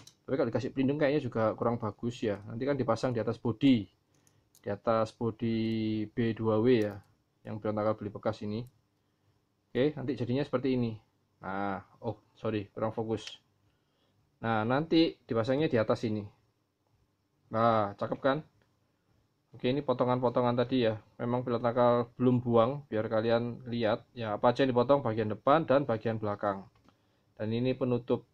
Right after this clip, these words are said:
eh, kamera F P V-nya. Jadi ya daripada ini apa pilot nakal belum terbangin, ya mending pilot nakal jadikan bahan untuk, eh, buat tutorial F P V eksternal. Nah, jadi perlu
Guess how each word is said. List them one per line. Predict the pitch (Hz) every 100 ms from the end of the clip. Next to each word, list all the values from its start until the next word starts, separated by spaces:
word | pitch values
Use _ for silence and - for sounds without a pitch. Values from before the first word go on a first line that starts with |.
| _ _
eh, | 113 113 113 110 107
kamera | 110 113 110 107
F | -
P |
V-nya. | 110 113 110 117 147 170 - _ _ _ _ _ _ _ _ _ _ -
Jadi | 120 143 147 131
ya | 113 113 107 - _
daripada | 117 117 120 120 117
ini | 123 131 131 127
apa | 127 165 180 - _ _ -
pilot | 123 123
nakal | 123 127 123
belum | - 120 117
terbangin, | 127 110 110 120 139
ya |
mending | 107 117 135
pilot | 127
nakal | 123 131 123
jadikan | 107 113 113
bahan | 113 101 117 151 135
untuk, | 135 127 180 - _ _ _ _ _
eh, | 135 117 113 113 110 110 107 -
buat | 123 151 -
tutorial | 131 127 127 127 127 131 127 -
F | 127 123
P | - 131
V | 127 135
eksternal. | 117 120 127 120 110 92 90
Nah, | 92 101 101 101 95 - _ _ _ _ _ -
jadi |
perlu | 151 175